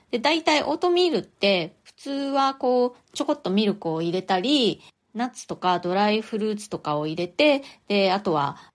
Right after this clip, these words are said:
ブラウンシュガーとかをこう入れてね、ちょっと甘くして食べるのが、いわゆる伝統的な食べ方なんですけれども、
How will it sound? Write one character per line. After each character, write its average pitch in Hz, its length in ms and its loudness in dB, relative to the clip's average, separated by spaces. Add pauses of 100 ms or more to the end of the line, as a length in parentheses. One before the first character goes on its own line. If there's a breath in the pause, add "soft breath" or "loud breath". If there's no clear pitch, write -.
ブ 175 100 -8
ラ 185 160 -2
ウ 208 100 0
ン 220 80 -2
シ 240 140 -4
ュ - 20 -2
ガ 156 240 0
ー - 40 -14
と - 80 -18
か 135 120 -6
を 117 60 -6
こ 147 260 -8
う 139 60 -6
入 160 80 -8
れ 170 100 -4
て 175 280 -8
ね、 247 140 -2
ち 262 100 -10
ょ - 20 -6
っ - 0 -
と 151 100 -6
甘 196 240 0
く 208 60 -12
し - 180 -10
て 208 100 -4
食 220 160 0
べ 214 100 2
る 208 100 0
の 165 160 -4
が、 262 240 2 (380 loud breath)
い 196 100 2
わ 196 160 4
ゆ 180 60 0
る 160 120 -6
伝 180 200 4
統 226 140 -2
的 196 180 -2
な 196 140 0
食 196 120 -2
べ 190 100 0
方 202 240 -2
な 147 140 -6
ん 147 80 -10
で 147 80 -8
す - 80 -18
け 180 80 -4
れ 180 80 -2
ど 226 80 -4
も、 277 280 2